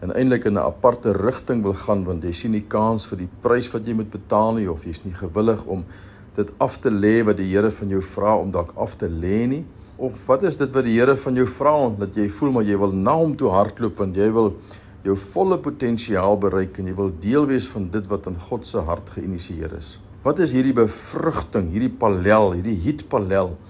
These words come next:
wat die Here tans in jou hart kom lewendig maak, dat as jy daarop sou reageer, dat dit sal lei tot groot seën vir die Here en vir die mense waar God vir jou geplaas het, of dan ook vir jouself?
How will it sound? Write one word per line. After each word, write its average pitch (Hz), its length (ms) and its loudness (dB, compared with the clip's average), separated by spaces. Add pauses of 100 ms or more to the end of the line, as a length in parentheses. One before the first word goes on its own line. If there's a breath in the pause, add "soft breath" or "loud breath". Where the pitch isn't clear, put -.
(140)
wat 101 120 0
die 98 100 -2
Here 107 200 4
tans 107 460 -2
in 95 100 -4
jou 92 120 0
hart 87 280 -4
kom 90 240 -4 (240)
lewendig 127 540 2
maak, 82 320 -6 (240)
dat - 120 -8
as 117 240 2
jy 110 140 2
daarop 98 340 2
sou 107 200 0
reageer, 95 800 0
dat 87 120 -6
dit 92 140 -8
sal 90 180 -4
lei 101 240 2
tot 98 160 -8 (160)
groot 156 300 -2
seën 117 420 -2
vir 98 160 -8
die 90 140 -8
Here 92 220 0 (500 loud breath)
en 98 180 0
vir 95 200 -4
die 95 120 -4
mense 98 480 0
waar 90 160 0 (100)
God 117 200 -6
vir 107 160 -6
jou 90 160 -2
geplaas 98 580 -2
het, 82 60 -10 (320 loud breath)
of 123 240 -2
dan 98 220 0 (100)
ook 123 320 -2
vir 90 220 -6
jouself? 80 580 -6